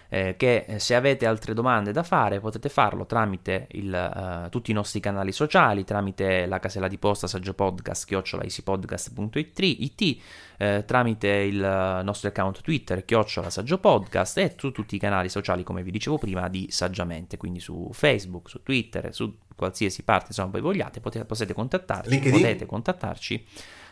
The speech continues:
Speaker 1: LinkedIn, eh, non lo utilizziamo
Speaker 2: Cioè,
Speaker 1: al
Speaker 2: è un
Speaker 1: momento,
Speaker 2: social?
Speaker 1: ma
Speaker 2: No, ma non è
Speaker 1: <laughs> potrebbe
Speaker 2: un LinkedIn,
Speaker 1: essere
Speaker 2: dai,
Speaker 1: anche
Speaker 2: ma
Speaker 1: quella
Speaker 2: no.
Speaker 1: un'alternativa. Comunque, se avete domande sul mondo fotografico, non avete che da porcele, così noi le possiamo, insomma, un pochino analizzare e poi inserire in qualche puntata, come abbiamo fatto quest'oggi,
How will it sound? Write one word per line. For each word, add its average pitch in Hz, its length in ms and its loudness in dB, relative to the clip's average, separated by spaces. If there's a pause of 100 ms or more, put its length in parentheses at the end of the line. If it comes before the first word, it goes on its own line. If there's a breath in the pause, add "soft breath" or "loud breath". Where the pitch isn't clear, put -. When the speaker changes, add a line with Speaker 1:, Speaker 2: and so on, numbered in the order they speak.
Speaker 1:
LinkedIn, 147 580 4
eh, 107 260 4
non 113 200 2
lo 110 80 4
utilizziamo 107 520 0
Speaker 2:
Cioè, 104 80 6
Speaker 1:
al 107 60 6
Speaker 2:
è 113 40 6
un 117 60 6
Speaker 1:
momento, 117 320 6
Speaker 2:
social? 104 160 2 (160)
Speaker 1:
ma 95 220 -6
Speaker 2:
No, 82 180 -6
ma 80 60 -6
non 87 160 -2
è 98 40 -2
Speaker 1:
<laughs> - 0 -
potrebbe 107 420 2
Speaker 2:
un 104 60 4
LinkedIn, - 20 2
Speaker 1:
essere 98 300 0
Speaker 2:
dai, 98 180 2
Speaker 1:
anche 101 140 -4
Speaker 2:
ma 92 60 -10
Speaker 1:
quella 98 280 0
Speaker 2:
no. 95 40 0
Speaker 1:
un'alternativa. 101 760 -2 (320 loud breath)
Comunque, 120 260 4
se 131 120 6
avete 127 220 6
domande 95 760 4
sul - 220 -2
mondo 107 200 4
fotografico, - 840 -2 (280 loud breath)
non 123 200 4
avete 113 260 4
che 95 240 2
da 190 140 6
porcele, 95 420 -2
così 104 360 -6 (100)
noi 95 260 -2
le 95 80 -4
possiamo, 95 340 -4
insomma, 90 280 -4
un 95 80 -8
pochino 92 420 -6
analizzare 113 600 -2
e - 40 -6
poi 92 220 -4
inserire 90 500 -2
in 90 140 -6
qualche 90 340 -4
puntata, 95 560 -4
come 107 160 -2
abbiamo 98 220 -4
fatto - 240 -8
quest'oggi, 90 680 -6